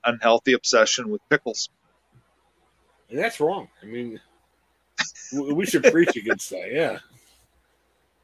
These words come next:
Speaker 2: <laughs> I can see you can start a sermon series against the pickle because that just, yeah, that just seems unhealthy.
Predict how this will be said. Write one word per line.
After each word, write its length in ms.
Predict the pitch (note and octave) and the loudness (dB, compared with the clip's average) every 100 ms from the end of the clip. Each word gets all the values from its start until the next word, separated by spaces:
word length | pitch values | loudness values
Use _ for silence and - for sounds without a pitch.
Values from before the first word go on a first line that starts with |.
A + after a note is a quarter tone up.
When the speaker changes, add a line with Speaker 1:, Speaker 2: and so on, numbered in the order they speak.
| _ - | _ -10
Speaker 2:
<laughs> 1000 | D3 B2+ D3 - - - D3 - - C3+ | -8 -6 -8 -8 -14 -12 -14 -14 -14 2
I 80 | F3 | 4
can 120 | E3+ | 4
see 180 | - E3+ | 2 0
you 80 | C3+ | 0
can 100 | B2 | 0
start 220 | D#3+ C3+ | 2 2
a 40 | |
sermon 340 | - E3 D3+ B2+ | 0 -2 -2 -4
series 380 | A#2+ A2 G#2 G#2+ | -4 -2 -4 -6
against 360 | A#2 B2 - | -4 -4 -8
the 80 | G2+ | -14
pickle 380 | - C3 F#2 E2+ | -10 -10 -10 -14
because 300 | F#2 B2 A#2+ | -10 -8 -6
that 200 | B3 - | -8 -8
just, 360 | C#3 - - _ _ _ _ - - A#3+ | -14 -14 -20 _ _ _ _ -12 0 2
yeah, 200 | G#3+ F#3+ G3+ G3 | 2 2 -2 0
that 180 | - | -4
just 140 | - - | -4 -6
seems 240 | A#2 - | -6 -4
unhealthy. 580 | G#2+ G2 F#2 F2 G2 | -8 -8 -12 -12 -12